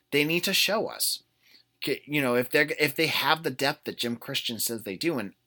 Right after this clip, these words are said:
I see the depth there. That's good. It's good depth. However,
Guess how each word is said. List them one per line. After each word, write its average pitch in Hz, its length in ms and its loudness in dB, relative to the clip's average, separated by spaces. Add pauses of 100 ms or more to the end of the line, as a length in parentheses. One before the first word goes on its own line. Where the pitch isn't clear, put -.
(220)
I 233 120 10
see - 200 0
the - 80 -2
depth - 360 -6
there. 104 200 -4
That's 147 280 -2
good. 269 280 0
It's 156 180 0
good 240 220 0
depth. - 440 4 (1900)
However, 156 540 2